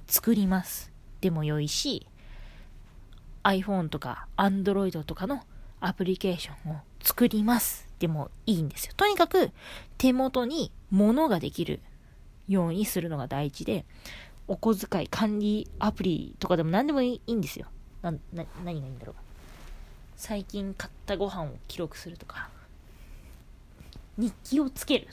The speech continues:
とか、可愛かったミッキーちゃんの写真を整理するとか、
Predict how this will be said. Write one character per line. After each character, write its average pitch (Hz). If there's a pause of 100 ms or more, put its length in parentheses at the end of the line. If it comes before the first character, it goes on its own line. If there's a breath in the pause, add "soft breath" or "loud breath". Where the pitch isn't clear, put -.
と -
か、 - (1300)
可 214
愛 247
か 214
っ 185 (120)
た 170
ミ 202
ッ - (100)
キ 202
ー 175
ち 196
ゃ 185
ん 170
の 156
写 160
真 190
を 175
整 185
理 151
す -
る -
と -
か、 -